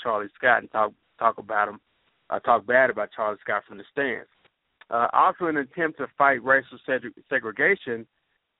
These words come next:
Smith went with a black student to a historically all-white restaurant shortly after the passage of the nineteen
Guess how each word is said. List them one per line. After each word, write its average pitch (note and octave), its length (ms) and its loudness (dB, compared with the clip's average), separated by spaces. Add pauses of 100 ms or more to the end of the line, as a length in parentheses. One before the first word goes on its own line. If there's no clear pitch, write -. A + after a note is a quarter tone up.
(100)
Smith F3+ 320 2
went C3+ 340 -2
with B2+ 160 -4
a A#2 40 -2
black C3 340 2 (100)
student C3+ 320 -8
to B2 140 -8
a A2 60 -6
historically C#3 680 0 (140)
all-white C#3+ 680 4
restaurant G#2+ 760 -4 (600)
shortly D3+ 400 0
after C3 360 2
the A#2 80 -12
passage B2+ 460 -2
of A2+ 120 -10
the A2+ 60 -18
nineteen B2 340 -6